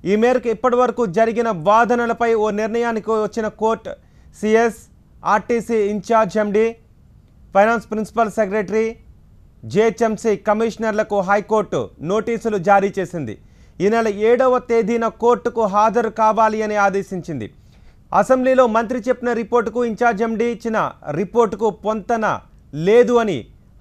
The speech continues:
హైకోర్టు మండిపడింది. పూర్తి ఆధారాలతో నివేదికను ఇవ్వాలి అని హైకోర్టు ఆదేశాలు జారీ చేసింది. తదుపరి విచారణను ఈ నెల ఏడవ తారీఖుకు వాయిదా వేసింది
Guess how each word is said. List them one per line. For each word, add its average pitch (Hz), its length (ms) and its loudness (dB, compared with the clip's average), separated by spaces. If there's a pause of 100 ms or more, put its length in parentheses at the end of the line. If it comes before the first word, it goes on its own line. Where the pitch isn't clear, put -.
హైకోర్టు 220 460 2
మండిపడింది. 214 680 -2
పూర్తి 233 400 -6
ఆధారాలతో 214 800 0 (380)
నివేదికను 220 580 2
ఇవ్వాలి 214 380 0
అని 185 260 -4 (400)
హైకోర్టు 208 600 0 (220)
ఆదేశాలు 202 520 2
జారీ 196 380 2
చేసింది. 160 380 -8 (460)
తదుపరి 240 420 2
విచారణను 233 560 0
ఈ 214 160 -4
నెల 208 400 2 (200)
ఏడవ 233 400 2
తారీఖుకు 208 600 0
వాయిదా 208 400 2
వేసింది 208 580 -4